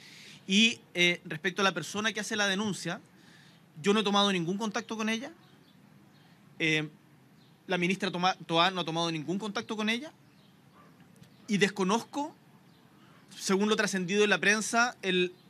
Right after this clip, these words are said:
eh, el jefe de gabinete tomó contacto con ella en las semanas anteriores, pero eso es lo que sabemos de la prensa. Yo no tengo más información respecto a aquello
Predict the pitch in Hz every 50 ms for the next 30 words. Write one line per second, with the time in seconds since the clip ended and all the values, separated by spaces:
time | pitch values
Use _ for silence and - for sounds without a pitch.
0 | - - - 175 165 160 156 156 151 151 151 147 147 147 143 143 147 - - _
1 | 190 165 147 - - 190 180 - 202 196 190 185 175 160 147 147 175 196 196 -
2 | 247 269 269 - - - - - - - - - - - - - 170 185 196 196
3 | 202 175 - 214 196 - 208 185 190 185 190 202 202 202 214 214 214 208 - -
4 | - - - 185 165 165 160 160 156 156 156 - - 165 180 190 196 190 185 180
5 | 151 165 175 233 202 160 170 - - - - - - - - - - - - -
6 | - - - - - - 165 190 185 208 208 202 202 190 185 190 196 208 214 214
7 | - - 180 175 190 196 208 185 196 196 196 220 208 180 - - 113 - - -
8 | - - - - - - - - - - - - - - - - - - - -
9 | - - - - - 151 151 202 214 226 240 226 202 190 180 202 202 214 208 214
10 | 214 202 226 202 - 208 190 185 165 - 196 196 208 220 226 - - 190 175 -
11 | 196 175 - 190 180 170 190 214 220 226 247 262